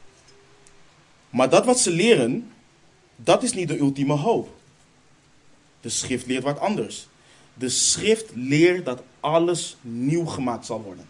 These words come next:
Alles zal nieuw gemaakt worden. Er zal een nieuwe hemel en nieuwe aarde komen. Mensen zullen opgewekt worden en een nieuw lichaam krijgen.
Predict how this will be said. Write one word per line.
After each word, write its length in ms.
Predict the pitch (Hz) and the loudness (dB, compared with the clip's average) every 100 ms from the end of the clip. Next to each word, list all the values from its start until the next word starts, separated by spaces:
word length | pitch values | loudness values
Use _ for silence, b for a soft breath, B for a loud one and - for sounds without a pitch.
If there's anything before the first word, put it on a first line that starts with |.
| _ _ _ _ _ _ _ _ _ _ _ - | _ _ _ _ _ _ _ _ _ _ _ 0
Alles 260 | 143 156 | 2 2
zal 140 | - 131 | 2 0
nieuw 180 | 135 | 0
gemaakt 320 | 127 120 110 107 | 0 -4 -6 -8
worden. 220 | 95 95 - b b | -16 -16 -20 b b
Er 80 | - | -10
zal 160 | 113 117 | -4 -2
een 60 | |
nieuwe 200 | 113 117 | 0 0
hemel 500 | 104 113 131 135 135 | -2 0 6 8 6
en 80 | 123 | 2
nieuwe 220 | 120 113 | 2 0
aarde 320 | - 120 147 151 | 4 4 6 2
komen. 420 | 147 151 165 170 B | 2 2 0 -6 B
Mensen 300 | - 127 123 | -2 0 0
zullen 280 | - 127 127 | 0 0 4
opgewekt 480 | 147 139 151 135 135 | 2 2 0 0 -2
worden 260 | 135 127 127 | -4 -4 -2
en 120 | 127 | -2
een 80 | 127 | 0
nieuw 200 | 131 117 | 0 -2
lichaam 580 | 110 113 131 135 151 147 | -6 -4 -2 0 0 0
krijgen. 640 | 151 151 151 175 247 | 0 0 0 -6 -8